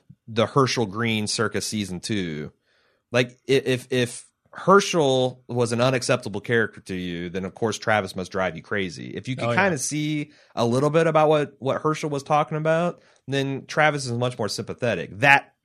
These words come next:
Speaker 1: part of him.
Speaker 2: Mm-hmm.
Speaker 1: Like, I didn't have a part of him talk,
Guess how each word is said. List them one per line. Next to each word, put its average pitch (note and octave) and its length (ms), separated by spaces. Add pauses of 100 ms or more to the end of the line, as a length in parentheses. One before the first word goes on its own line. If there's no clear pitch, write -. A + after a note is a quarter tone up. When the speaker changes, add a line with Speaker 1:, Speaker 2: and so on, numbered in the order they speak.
Speaker 1:
part D3 320
of E2+ 120
him. - 440
Speaker 2:
Mm-hmm. B2 280
Speaker 1:
Like, B2+ 120
I D#3 80
didn't A#3+ 140
have E3+ 160
a C3+ 80
part E3 220
of B2+ 80
him A2+ 140
talk, - 280